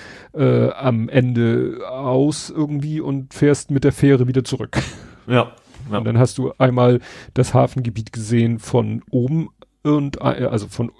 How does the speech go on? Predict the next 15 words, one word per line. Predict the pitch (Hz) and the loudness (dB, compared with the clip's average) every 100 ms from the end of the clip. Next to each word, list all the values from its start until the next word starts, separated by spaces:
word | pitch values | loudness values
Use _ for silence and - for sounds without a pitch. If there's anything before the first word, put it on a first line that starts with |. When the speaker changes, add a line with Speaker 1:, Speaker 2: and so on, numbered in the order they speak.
| - | -4
Speaker 1:
vom | - 117 | 0 4
Land | 113 117 113 | 4 4 2
oben | 131 147 190 | 2 2 2
und | 151 165 | -2 -6
vom | - 147 143 | 0 -2 2
Wasser | 139 143 | 0 0
unten. | 113 101 - 87 _ _ _ _ _ _ _ _ | -2 -6 -12 -18 _ _ _ _ _ _ _ _
Speaker 2:
Das | - | -8
Land | 113 127 | -6 -6
ist | 117 | -6
Wasser | 107 104 92 | -6 -4 -6
in | |
der | 92 | -6
Luft | - - | -8 -14
sozusagen. | - - - 415 392 | -20 -16 -10 -6 -6